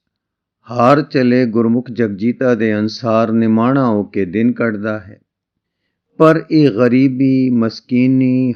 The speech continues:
ਹਾਰ ਚੱਲਣਾ, ਨਿਮਾਣਪੁਣਾ, ਸੁਰਤ ਟਹਿਣਾ ਨਹੀਂ ਹੈ। ਸੁਰਤ ਫਕੀਰ ਦੀ ਸਦਾ ਅਰਸ਼ਾਂ ਕੁਰਸ਼ਾਂ ਤੇ ਰਹਿੰਦੀ ਹੈ ਤੇ ਇਲਾਹੀ ਨੂਰ ਦੇ ਪ੍ਰਕਾਸ਼ ਵਿੱਚ ਟੁਰਦੀ ਹੈ।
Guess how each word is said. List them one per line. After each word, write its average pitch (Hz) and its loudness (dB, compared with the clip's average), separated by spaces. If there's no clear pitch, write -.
ਹਾਰ 107 0
ਚੱਲਣਾ, 127 -2
ਨਿਮਾਣਪੁਣਾ, 117 0
ਸੁਰਤ 135 -4
ਟਹਿਣਾ 107 -4
ਨਹੀਂ 104 -2
ਹੈ। - -18
ਸੁਰਤ 175 -2
ਫਕੀਰ 135 0
ਦੀ 113 0
ਸਦਾ 151 -2
ਅਰਸ਼ਾਂ 131 -2
ਕੁਰਸ਼ਾਂ 127 -4
ਤੇ 123 -4
ਰਹਿੰਦੀ 117 -4
ਹੈ 117 -20
ਤੇ 147 2
ਇਲਾਹੀ 147 4
ਨੂਰ 135 2
ਦੇ 131 0
ਪ੍ਰਕਾਸ਼ 113 -2
ਵਿੱਚ 131 -4
ਟੁਰਦੀ 113 -4
ਹੈ। 113 -18